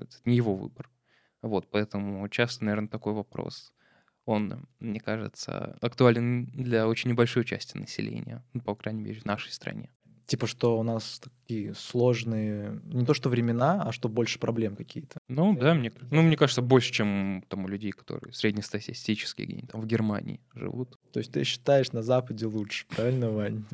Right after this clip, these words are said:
Speaker 1: Нет, я считаю, что у нас лучше, потому что они там, значит, в те врем-, в то-, в том возрасте, когда они еще инфантильные дети,
Speaker 2: Мгм.
Speaker 1: люди в С Н Г, э, они уже так начинают понимать жизнь раньше.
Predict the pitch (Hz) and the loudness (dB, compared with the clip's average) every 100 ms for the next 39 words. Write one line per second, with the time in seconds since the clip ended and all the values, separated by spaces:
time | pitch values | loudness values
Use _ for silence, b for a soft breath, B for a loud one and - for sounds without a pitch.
0 | - 123 131 113 113 - 123 117 127 131 | -2 6 8 10 8 8 8 8 8 6
1 | 120 - 104 - - 95 104 - 107 104 | 6 2 -4 -4 -6 -4 -4 -4 -4 -6
2 | 101 110 113 104 107 - - - - 131 | -6 -8 -8 -8 -8 -14 -16 -14 2 4
3 | 127 123 123 123 - 147 135 123 123 120 | 6 6 2 -4 6 10 10 6 0 4
4 | 147 143 139 120 110 - 107 113 104 110 | 6 6 6 4 0 -4 -4 -2 -4 -4
5 | - 110 113 117 117 110 104 135 180 - | -6 -2 -2 -2 -2 -2 0 0 0 -6
6 | - B B B 113 113 117 117 120 117 | -18 B B B -2 2 2 2 0 2
7 | 123 143 127 - - - - - - - | 6 6 4 -4 -12 -16 -16 -20 -20 -18
8 | - - 117 - - - _ _ - 131 | -18 -12 -14 -14 -20 -20 _ _ -8 -4
9 | - 120 110 123 120 110 98 - - 117 | 2 4 4 2 0 0 -4 -12 -12 -10
10 | 110 - _ - - - 123 - | -10 -12 _ -14 -12 -12 -14 -20